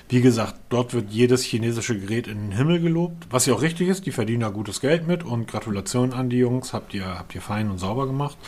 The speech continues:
Ähm, aber im Großen und Ganzen ist das, was da steht, halt schon relativer Quatsch. Deshalb, ähm, ja, die, das P fünfzig wird auch ohne Google-Dienste nach Deutschland kommen.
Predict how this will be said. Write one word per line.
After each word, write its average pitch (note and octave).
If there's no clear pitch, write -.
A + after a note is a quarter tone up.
Ähm, A2
aber G#2+
im G2+
Großen G#2+
und G2
Ganzen G#2
ist -
das, G#2+
was G2+
da F#2+
steht, -
halt G2
schon G2
relativer F#2+
Quatsch. -
Deshalb, G#2+
ähm, G#2
ja, A2+
die, A#2
das G2+
P -
fünfzig C3
wird F#2+
auch A#2+
ohne B2+
Google-Dienste G#2
nach F#2
Deutschland E3
kommen. F#3